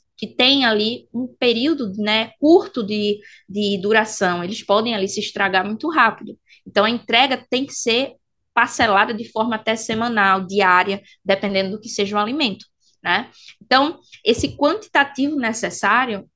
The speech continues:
na ata será colocado como um quantitativo ali máximo, tá? Então, essa nova lei de licitações, ela abrangeu essa situação dos alimentos perecíveis,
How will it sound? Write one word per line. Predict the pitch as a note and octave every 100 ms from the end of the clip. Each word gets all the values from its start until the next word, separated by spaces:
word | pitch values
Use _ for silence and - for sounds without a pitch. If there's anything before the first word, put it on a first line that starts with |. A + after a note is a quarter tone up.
| -
na | G3 F3+ F#3 A#3+
ata | -
será | G#3 G#3+ G3+
colocado | G3+ A3+ A#3 G3+ F#3 G#3+
como | G3+ G3+ A3+
um |
quantitativo | A3+ G#3+ - G3+ G3+ G#3+ A3+ G#3
ali | F#3+ A#3 - _ -
máximo, | A3 G3 F3+ - E3+ G#3 _ -
tá? | F3 A#3 - _ _ -
Então, | - G#3+
essa | G#3+ C4+ D#4+
nova | C4 B3 A#3+
lei | A3+ G#3
de | G3
licitações, | G3+ - F3+ - A3+ A3 A#3
ela | G#3 G3 G3
abrangeu | - G3 G3+ A3 G3+ F#3+ G#3+ A#3+ G#3 - _ -
essa | F#3+ G3
situação | A3 G#3+ G3+ G3+ F#3+ F#3
dos | A#3 A#3+
alimentos | G#3 F#3+ F#3 F3+ -
perecíveis, | F#3 F3 F3+ E3+ F3 A3+ C#4